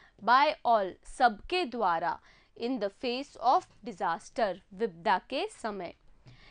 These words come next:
Near the end of this section, इस सेक्शन के अंत तक, the efforts of the narrator, जो कोशिशें थी नरेटर की, to navigate to some nearby islands,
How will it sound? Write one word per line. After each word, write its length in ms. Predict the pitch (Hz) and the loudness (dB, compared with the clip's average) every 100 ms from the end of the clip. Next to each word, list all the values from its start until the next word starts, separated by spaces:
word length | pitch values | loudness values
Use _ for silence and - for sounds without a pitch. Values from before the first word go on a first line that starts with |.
| - - | -20 -12
Near 380 | 254 262 370 466 453 | -6 -2 0 0 2
the 100 | 427 | 0
end 260 | - 262 269 | 0 -2 -2
of 200 | 254 214 | -4 -4
this 240 | 247 - | -6 -6
section, 480 | 196 165 - 220 180 - - _ - | -10 -10 -12 -12 -12 -16 -20 _ -2
इस 120 | 508 | -2
सेक्शन 600 | - - 240 - 247 247 | 0 -2 -2 -4 -6 -6
के 200 | - 180 | -8 -8
अंत 420 | - 233 262 - | -6 -6 -6 -10
तक, 260 | - 180 - _ _ - - - | -10 -8 -8 _ _ -20 -20 -2
the 420 | 240 - - 262 | 0 0 2 2
efforts 380 | 285 440 466 - | 2 0 -2 0
of 120 | 392 | -2
the 180 | 254 233 | 0 -4
narrator, 600 | 226 175 170 160 202 170 - - - _ | -4 -6 -8 -8 -8 -8 -12 -20 -20 _
जो 100 | 349 | -6
कोशिशें 680 | - - 247 - 370 - 453 | -4 0 -2 -2 -6 -2 -4
थी 220 | 427 370 | -2 -2
नरेटर 560 | 359 214 190 185 - 247 | 0 0 -2 -4 -6 -8
की, 400 | - - 208 330 - - - - 392 | -10 -12 -12 -12 -16 -20 -20 -4 2
to 100 | 427 | 2
navigate 960 | 320 254 254 247 349 330 302 185 _ | 2 0 0 0 0 0 -2 -4 _
to 100 | - | -12
some 300 | 277 - 392 | -6 0 2
nearby 600 | 370 294 254 254 240 269 - | 2 0 -2 -2 2 2 2
islands, 600 | 196 170 175 165 175 | -2 -4 -6 -8 -14